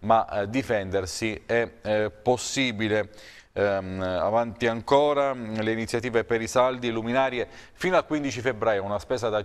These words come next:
centonovantamila euro. Centro ancora illuminato dalle luci natalizie, ma i commercianti sono soddisfatti. Dopo un gennaio nero serve calore e i clienti vengono da fuori per, mm, eh, vederle.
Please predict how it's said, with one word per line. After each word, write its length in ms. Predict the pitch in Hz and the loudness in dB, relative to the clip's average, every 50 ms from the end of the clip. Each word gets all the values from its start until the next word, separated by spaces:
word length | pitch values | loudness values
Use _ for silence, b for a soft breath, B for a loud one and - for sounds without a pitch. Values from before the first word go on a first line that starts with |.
| - | -4
centonovantamila 1000 | - - - 156 147 135 - 127 117 120 127 127 117 - 120 120 120 113 110 101 92 | -6 0 0 0 0 2 -2 0 0 2 0 0 -2 -4 -4 -4 0 2 2 2 2
euro. 320 | 87 82 80 82 87 85 | 0 -2 -2 -4 -4 -4
Centro 420 | - - 147 135 127 117 - 110 | -2 -2 -2 -2 -2 -2 -2 -2
ancora 320 | 107 107 95 127 131 120 120 | -2 0 2 0 2 2 2
illuminato 800 | 113 120 123 127 123 123 120 120 127 131 127 - 120 110 104 B B B B B B | 0 0 -4 -4 -4 -4 0 0 0 0 0 0 -2 -4 -4 B B B B B B
dalle 240 | - 107 107 113 | 2 2 4 4
luci 240 | 117 131 127 113 - | 2 0 -2 -4 -2
natalizie, 600 | 120 113 113 - 131 127 127 123 - - - 120 | -2 -2 0 0 -2 -2 -2 -6 -8 -4 -4 -2
ma 100 | 104 107 | -2 -2
i 40 | 104 | -2
commercianti 640 | 98 107 107 110 104 98 - 139 123 110 - 113 | -2 -2 -2 -2 -4 -2 -2 -4 -6 -4 -6 -8
sono 220 | 101 - 123 113 107 | -6 -4 -2 -2 -2
soddisfatti. 680 | 107 135 131 120 113 101 - - 110 90 80 - - 92 | -2 -2 -4 -4 -6 -10 0 2 2 2 2 -2 -6 -4
Dopo 220 | 92 95 87 101 | -4 -4 -2 -2
un 120 | 104 104 104 | -4 -4 -2
gennaio 400 | 98 107 110 123 127 117 107 98 | -2 -2 0 0 0 0 -2 -4
nero 420 | 101 110 127 135 139 135 165 165 B B B B | -2 0 0 0 0 0 -2 -4 B B B B
serve 420 | B - - 131 123 110 104 110 104 | B 0 2 2 2 4 0 -2 2
calore 480 | - 156 143 120 98 87 87 90 87 | 4 4 4 4 2 0 0 -2 -2
e 100 | - - | -2 -4
i 40 | 110 | -4
clienti 460 | - - 131 127 110 98 92 - 104 | -4 -2 -2 -2 -2 -4 -6 -8 -6
vengono 440 | 101 101 120 123 123 120 117 113 104 92 | -2 0 0 0 0 -2 -2 -2 -2 0
da 140 | 101 123 | 0 0
fuori 400 | 117 - - 101 90 90 92 85 B B B B B - | 0 0 -2 -2 0 0 -2 -6 B B B B B 2
per, 400 | - 113 113 110 101 113 110 - - - - | 6 6 6 6 4 0 -4 -4 -8 -12 -10
mm, 160 | 107 107 107 | -6 -2 0
eh, 220 | 107 104 104 104 | 2 2 2 0
vederle. 680 | 101 98 123 123 110 107 92 78 80 87 85 85 80 76 | 2 4 2 4 4 2 0 -2 -2 -2 -4 -4 -4 -6